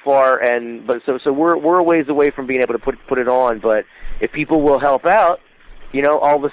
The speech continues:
sudden, you know, if, if, if a hundred people give us, you know, twenty bucks, <laughs> all of a sudden, you know, we're, we're way closer to that goal, so.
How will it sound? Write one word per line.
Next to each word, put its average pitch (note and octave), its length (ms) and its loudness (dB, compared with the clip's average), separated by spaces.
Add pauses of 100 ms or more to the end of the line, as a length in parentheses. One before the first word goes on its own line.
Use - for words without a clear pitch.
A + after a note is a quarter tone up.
sudden, D3 400 0
you C#3+ 140 -2
know, C#3+ 220 0 (560)
if, B2 120 -2
if, C#3 200 -2
if C3+ 120 -6
a C#3 60 0
hundred D#3+ 280 0
people D#3 500 -2
give C#3+ 240 -2
us, D3 160 2 (100)
you D#3 80 -6
know, C3 260 0 (580)
twenty D#3 200 0
bucks, F3 360 2 (300)
<laughs> G3+ 340 2
all F3+ 140 4
of D#3 80 -2
a E3 120 -4
sudden, D#3+ 320 -2
you D3+ 60 -4
know, D3 180 2
we're, C#3 280 2 (320)
we're C#3 160 4
way D3+ 180 4
closer C#3 340 0
to C#3 100 2
that B2+ 220 2
goal, A2+ 460 0
so. G2+ 220 -4